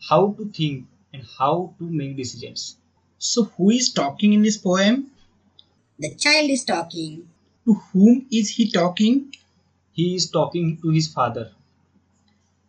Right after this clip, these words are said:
Speaker 2: Who will become a father someday?
Speaker 3: The child will become a father someday.
Speaker 2: Who does not wish to fall?
Speaker 1: The child does not wish to fall.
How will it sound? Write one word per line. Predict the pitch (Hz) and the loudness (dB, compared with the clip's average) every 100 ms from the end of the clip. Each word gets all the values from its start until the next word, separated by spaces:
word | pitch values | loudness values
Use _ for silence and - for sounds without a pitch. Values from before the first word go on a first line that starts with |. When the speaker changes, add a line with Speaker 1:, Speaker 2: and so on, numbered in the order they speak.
| _ | _
Speaker 2:
Who | 226 269 | 2 4
will | 277 226 | 4 4
become | 160 165 175 180 - | 2 0 0 -2 -2
a | - | -10
father | - 147 131 143 147 - _ _ - _ - | -10 -6 -4 -2 -2 -4 _ _ -20 _ -10
someday? | - - 139 131 123 135 233 - _ _ _ _ _ _ _ | -6 -2 -2 -4 -4 -4 -4 -8 _ _ _ _ _ _ _
Speaker 3:
The | 151 - | -14 -8
child | - 226 262 226 | -2 0 0 0
will | 226 202 | 0 0
become | 170 160 175 208 - | -4 -6 -4 -4 -6
a | - | -12
father | - 151 135 135 185 | -14 -10 -10 -6 -6
someday. | 208 294 294 240 147 147 - _ _ _ _ _ _ _ _ - | -4 -4 -2 -2 -4 -8 -12 _ _ _ _ _ _ _ _ -2
Speaker 2:
Who | 285 | 2
does | 220 202 185 | 4 4 4
not | 180 | 0
wish | 147 135 - | -2 -4 -4
to | 139 | -10
fall? | - 117 110 113 170 240 _ _ _ _ - | -12 -10 -8 -4 -4 -6 _ _ _ _ -14
Speaker 1:
The | 147 | -10
child | - 151 165 175 | 0 2 2 0
does | 156 143 | -2 -2
not | 147 156 156 | 0 0 0
wish | 143 131 | -6 -6
to | - | -8
fall. | 160 156 117 | -8 -6 -6